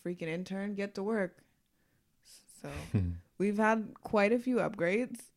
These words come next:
Speaker 2: <laughs>
Speaker 1: while we've been gone.
Speaker 2: That's not one of them.
Speaker 1: We've got Really?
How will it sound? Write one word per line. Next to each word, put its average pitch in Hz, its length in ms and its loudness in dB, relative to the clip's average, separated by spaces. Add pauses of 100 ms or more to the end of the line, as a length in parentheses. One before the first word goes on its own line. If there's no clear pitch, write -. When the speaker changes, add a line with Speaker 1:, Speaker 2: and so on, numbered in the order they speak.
(140)
Speaker 2:
<laughs> 120 400 10
Speaker 1:
while - 220 8
we've - 200 2
been 233 200 0
gone. 170 500 0
Speaker 2:
That's 73 280 0
not 82 180 2
one 101 160 2
of 131 100 0
them. 95 340 -2 (100)
Speaker 1:
We've 190 200 -2
got - 180 -4 (2000)
Really? 175 360 -6